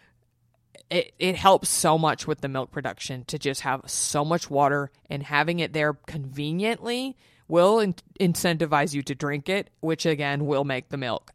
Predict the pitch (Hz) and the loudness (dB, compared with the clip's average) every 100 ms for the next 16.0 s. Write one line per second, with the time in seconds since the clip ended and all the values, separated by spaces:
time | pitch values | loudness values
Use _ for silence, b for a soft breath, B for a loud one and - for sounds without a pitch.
0 | 175 165 - 165 151 147 - _ _ - | -2 -2 2 4 4 0 -8 _ _ -6
1 | - - 160 - 160 - 147 110 156 139 | -2 0 0 0 -4 2 2 2 -2 -2
2 | 139 135 120 - 139 135 87 147 120 107 | -2 -6 -8 -4 -4 -4 -6 -4 -4 -2
3 | 135 139 131 - 147 156 147 131 143 131 | -2 -4 -4 -2 -2 0 -2 0 -2 -2
4 | 135 120 131 98 - 98 95 - B B | -2 -4 -6 -8 -6 -4 -6 -10 B B
5 | B B B B B - 160 - 160 - | B B B B B -4 -2 0 -2 0
6 | 170 180 208 180 175 165 - 151 _ 160 | 4 6 6 6 4 2 0 -4 _ 2
7 | 190 - - 165 156 - 151 151 160 151 | 2 2 -18 0 0 0 -2 -2 -2 0
8 | 147 135 - 143 143 - 156 143 143 135 | -2 -2 -6 -4 -4 -6 -4 -2 -2 -4
9 | 139 139 135 135 131 127 139 147 160 196 | -4 -2 -2 -2 -6 -6 -6 -2 0 2
10 | 226 _ _ _ _ _ _ _ _ _ | 0 _ _ _ _ _ _ _ _ _
11 | _ _ _ - _ _ 151 165 160 180 | _ _ _ -20 _ _ -16 -2 6 10
12 | 214 214 127 139 165 - - 202 208 208 | 10 8 4 0 0 -4 0 2 2 -2
13 | - B B B B B B _ _ _ | -10 B B B B B B _ _ _
14 | _ 165 202 196 185 175 180 175 - 160 | _ -2 0 2 2 4 4 4 4 4
15 | 160 156 165 139 131 - - - - | 4 2 0 0 0 -2 -8 -10 -14